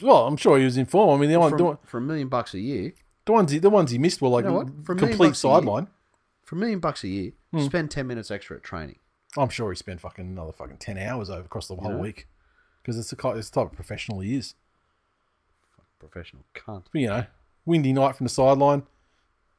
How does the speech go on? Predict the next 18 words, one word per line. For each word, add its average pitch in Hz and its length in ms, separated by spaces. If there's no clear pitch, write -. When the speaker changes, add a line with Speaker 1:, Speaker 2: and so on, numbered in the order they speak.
Speaker 1:
It's - 200
just - 140
tough - 180
kicks. - 380
Speaker 2:
Would, 120 220
what? 104 200
Not 113 280
for 95 140
any 95 160
other? 101 260
Oh, 87 140
maybe 87 280
Ponga. 76 380
Speaker 1:
Well, 160 220
yeah, 156 240
like, 139 260
l- 165 320
Speaker 2:
I, 127 120